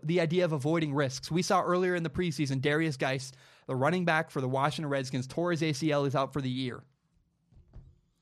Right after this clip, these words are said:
There's only so many hits a running back can take. I would not let a running back take hits that don't matter. I, I don't understand why more teams aren't following suit. Why aren't more teams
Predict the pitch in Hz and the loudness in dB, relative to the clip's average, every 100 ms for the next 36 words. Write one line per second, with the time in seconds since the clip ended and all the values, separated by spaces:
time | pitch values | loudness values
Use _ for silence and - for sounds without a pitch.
0 | _ _ _ _ _ _ - 170 240 294 | _ _ _ _ _ _ -4 2 4 4
1 | 262 - 262 262 247 208 208 175 175 185 | 2 2 2 2 2 2 2 2 2 2
2 | 170 165 135 131 156 135 - - - - | 0 -2 -6 -2 -4 -4 -12 -14 -14 -14
3 | - _ _ _ _ _ _ 156 180 185 | -20 _ _ _ _ _ _ 4 6 4
4 | 190 208 214 185 180 185 170 160 165 143 | 4 4 2 2 2 2 0 0 -4 -2
5 | 156 - 131 131 139 - 123 120 123 - | -4 -2 -6 -2 -4 -4 -6 -4 -4 -6
6 | 82 - _ _ _ _ _ - _ _ | -10 -18 _ _ _ _ _ -20 _ _
7 | _ _ _ _ _ 113 123 127 143 180 | _ _ _ _ _ -4 -2 0 0 0
8 | 214 180 185 170 156 160 151 165 147 135 | 0 -2 0 2 2 0 0 0 0 0
9 | 135 139 131 127 147 139 156 190 135 160 | 0 0 0 0 -2 2 2 2 0 0
10 | 180 - 165 147 | 0 -2 -4 -4